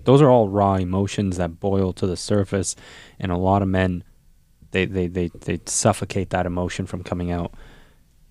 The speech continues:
Do you find that that still exists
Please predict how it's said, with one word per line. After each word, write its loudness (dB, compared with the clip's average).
Do 0
you 6
find 2
that 0
that 2
still -2
exists -4